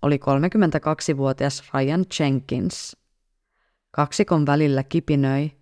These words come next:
ja etenkin Ryan teki heti selväksi olevansa ihastunut Jasmineen. Kun Ryan kuuli, että hän ja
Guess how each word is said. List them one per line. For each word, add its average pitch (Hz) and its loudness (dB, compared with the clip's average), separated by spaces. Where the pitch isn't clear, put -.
ja - 0
etenkin 170 0
Ryan 156 0
teki 139 -2
heti 139 0
selväksi 143 -2
olevansa 139 0
ihastunut 135 -2
Jasmineen. 139 -4
Kun 143 0
Ryan 151 2
kuuli, 147 -2
että 139 -2
hän 147 2
ja 196 4